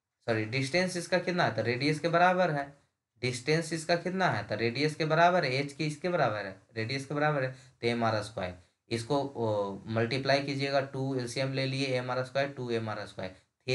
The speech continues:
स्क्वायर upon टू, एम का वैल्यू पचास गुने दस के पावर माइनस तीन, आर का वैल्यू चार गुने दस के पावर माइनस टू का होल स्क्वायर by टू, ठीक है। तो ये हो गया आईएक्सएक्स का वैल्यू आ गया, यहाँ से कैलकुलेट कीजिएगा,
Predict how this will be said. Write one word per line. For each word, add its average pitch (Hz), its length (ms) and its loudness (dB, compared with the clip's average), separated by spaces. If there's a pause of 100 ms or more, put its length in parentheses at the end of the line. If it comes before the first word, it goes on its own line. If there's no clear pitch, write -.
(400)
स्क्वायर 123 300 -2
upon 117 360 -2
टू, 90 180 -8 (320)
एम 127 180 0
का 143 140 6
वैल्यू 135 260 0
पचास 127 360 0
गुने 127 200 -2
दस 127 160 -2
के 131 80 -4
पावर 127 200 0
माइनस 127 400 -4
तीन, 147 260 -4
आर 120 180 2
का 127 120 0
वैल्यू 127 240 -6
चार 117 240 -2
गुने 117 220 -6
दस 113 120 -12
के 120 140 -16
पावर 117 180 -4
माइनस 110 360 -4
टू 120 120 -8
का 143 140 -2
होल 107 300 -6
स्क्वायर 92 280 -14 (280)
by 104 380 -2
टू, 92 140 -8 (140)
ठीक 143 120 0
है। 156 160 4
तो - 360 -10
ये 151 60 6
हो 175 100 8
गया 170 180 6
आईएक्सएक्स 139 720 2
का 143 140 2
वैल्यू 123 320 -2
आ 123 100 6
गया, 123 180 2
यहाँ 120 200 0
से 120 120 -10
कैलकुलेट 120 520 -4
कीजिएगा, 127 400 -2